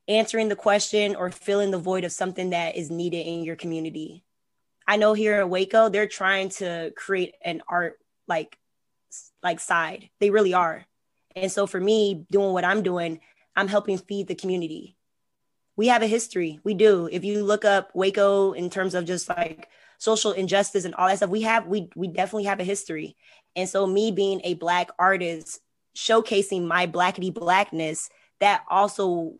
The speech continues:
helps other people walk into it who look like me and don't look like me. When somebody buys a piece that, that doesn't look like them, I love it, 'cause obviously they're right then, they're, they're wanting to know.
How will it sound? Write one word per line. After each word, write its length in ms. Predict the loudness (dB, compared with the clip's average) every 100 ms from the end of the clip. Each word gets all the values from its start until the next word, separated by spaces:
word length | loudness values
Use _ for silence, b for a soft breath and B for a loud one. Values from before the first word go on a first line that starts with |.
| _
helps 300 | -2 -2 -2 0
other 200 | 0 0
people 340 | -4 -6 -2
walk 240 | 0 -2 -4
into 320 | -8 -6 -4
it 160 | -4
who 380 | -4 -6 -4 -2
look 220 | 0 2
like 200 | 2 0
me 240 | 0 -2 -4 B -2
and 120 | 2
don't 220 | 4 2
look 160 | 0 -4
like 220 | -6 -6
me. 260 | -12 -14 -18 _ _ _ _ _ _ _
When 120 | -2 2
somebody 340 | 4 4 4
buys 360 | 4 4 4 0 0
a 140 | 0
piece 340 | 0 -4 -4
that, 380 | 0 2 4 2 -2 _ _ _ _
that 340 | 0 0 2
doesn't 280 | 4 4 4
look 180 | 2 4
like 260 | 2 2 0
them, 320 | 2 2 -2 B
I 120 | 0 6
love 220 | 6 4
it, 200 | -4 -10 -8
'cause 100 | -2
obviously 380 | 2 0 0 -2
they're 160 | 0 2
right 280 | 0 0 -4
then, 220 | -4 0
they're, 180 | 2 2
they're 160 | 4 2
wanting 280 | 2 2 0
to 100 | -4
know. 360 | -2 -4 -6